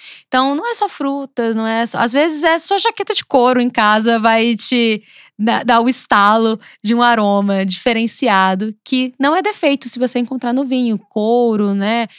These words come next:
É, tabaco, charuto, madeira, isso tudo são características possíveis também nesse, nessas várias possibilidades de aromas num,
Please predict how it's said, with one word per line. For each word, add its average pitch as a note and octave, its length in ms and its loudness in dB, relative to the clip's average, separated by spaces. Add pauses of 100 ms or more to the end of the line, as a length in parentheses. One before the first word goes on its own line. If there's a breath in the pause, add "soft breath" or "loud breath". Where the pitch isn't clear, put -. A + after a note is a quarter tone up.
(220 loud breath)
É, F#3+ 540 -2 (440 soft breath)
tabaco, G#3+ 1040 0
charuto, G3+ 1300 0 (240 soft breath)
madeira, G3+ 640 -2
isso F#3+ 200 -6
tudo G3+ 180 -14
são - 160 -10
características B3 720 -6
possíveis G#3 640 -4
também G3+ 400 -6 (260 soft breath)
nesse, G3+ 640 -2 (240 soft breath)
nessas G3+ 280 -6
várias G#3 340 0
possibilidades G3 640 -2
de G3 120 0
aromas F#3+ 520 -2
num, G3 180 -6